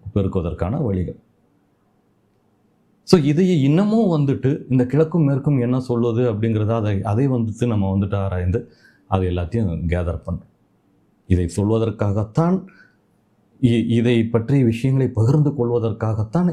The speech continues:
இந்த சேனல். வெறும் இந்த ஒரு ஆன்மீக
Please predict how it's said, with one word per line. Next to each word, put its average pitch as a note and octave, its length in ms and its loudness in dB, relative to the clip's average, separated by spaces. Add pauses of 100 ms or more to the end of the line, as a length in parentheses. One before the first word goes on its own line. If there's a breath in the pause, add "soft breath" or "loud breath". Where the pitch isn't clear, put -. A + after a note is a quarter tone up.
இந்த A2 220 0 (320)
சேனல். F2 380 -4 (640 soft breath)
வெறும் D3 320 6 (320 loud breath)
இந்த A2+ 200 2 (340)
ஒரு A#2+ 220 2 (200)
ஆன்மீக E3 580 4